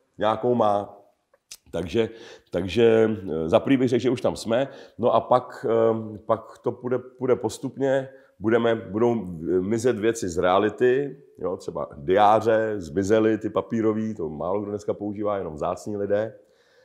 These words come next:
A máme ty papírový, ty, ty, ty, ty kal-, kalendáře máme digitální, jo. Já vlastně, když si něco stáhnu z internetu, tak buď to za to zaplatím tři dolary, anebo si nechám pouštět reklamu, tudíž vlastně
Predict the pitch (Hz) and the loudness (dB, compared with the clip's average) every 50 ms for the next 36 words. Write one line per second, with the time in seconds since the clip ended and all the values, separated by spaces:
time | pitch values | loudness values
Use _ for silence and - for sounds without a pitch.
0 | _ _ _ _ - 87 87 87 87 87 87 87 85 85 85 82 82 82 - - | _ _ _ _ -2 0 2 4 4 4 4 2 2 2 0 0 -2 -4 -8 -18
1 | - - - - 87 90 87 90 98 104 101 - 104 90 - - 98 - - 107 | -20 -20 -18 -12 -4 0 0 2 2 0 -2 -2 -6 -6 -2 -2 -4 -4 -2 -2
2 | 107 104 104 101 104 95 98 - 95 92 - - 98 92 - - 95 90 - - | 0 0 0 0 0 -4 -6 -4 -6 -6 -4 -6 -8 -8 -6 -6 -6 -6 -6 -8
3 | 104 92 - - 101 98 92 - - 101 101 101 98 101 101 98 110 107 107 101 | -10 -10 -6 -4 -2 -2 -2 -2 -2 -2 -2 0 0 0 0 0 0 0 0 0
4 | 107 107 101 101 95 110 113 113 95 87 82 76 73 67 64 - _ - 78 82 | 0 -2 -4 -4 -6 -8 -6 -4 -4 -4 -4 -6 -8 -12 -16 -18 _ -10 -8 -8
5 | 85 - - - - _ _ - 90 90 90 95 101 - - - 110 101 92 98 | -8 -10 -12 -20 -20 _ _ -2 0 0 2 2 -2 -2 -4 -4 -4 -4 -4 -4
6 | - - 110 98 80 - 65 - 80 - - - _ - 80 90 90 - 107 92 | -6 -6 -6 -6 -8 -10 -18 -20 -20 -20 -20 -20 _ -12 -10 -8 -6 -6 -6 -2
7 | - 95 104 107 90 78 76 85 87 104 107 120 120 - 127 - 92 92 95 101 | 0 0 0 0 0 -2 -4 -4 -2 0 0 0 0 -2 0 -2 -2 -2 -4 -8
8 | - 101 92 101 85 101 98 101 92 101 107 104 104 98 90 80 67 64 - - | -8 -6 -6 -6 -6 -2 -4 -4 0 -2 -2 -2 -2 -6 -6 -6 -8 -12 -16 -20
9 | _ _ - - 110 87 87 87 95 107 110 113 117 120 117 - - - _ _ | _ _ -8 -6 -4 0 2 4 4 4 4 4 0 0 -4 -10 -18 -20 _ _
10 | - 90 98 98 104 107 - - 101 101 - 101 98 98 - 107 110 - - 87 | -4 -2 -2 0 0 -2 -4 -2 -4 -2 -2 -2 -4 -2 -4 -6 -6 -6 -8 -8
11 | 80 85 82 - 107 104 107 110 113 117 117 113 - - 117 117 98 107 120 120 | -6 -6 -6 -2 -2 -2 -2 -2 -2 -4 -4 -8 -8 -10 -8 -8 -6 -6 -8 -8
12 | 110 - - - 95 95 95 - - 113 113 107 110 | -8 -10 -6 -2 -2 -2 -2 -2 -2 0 0 0 0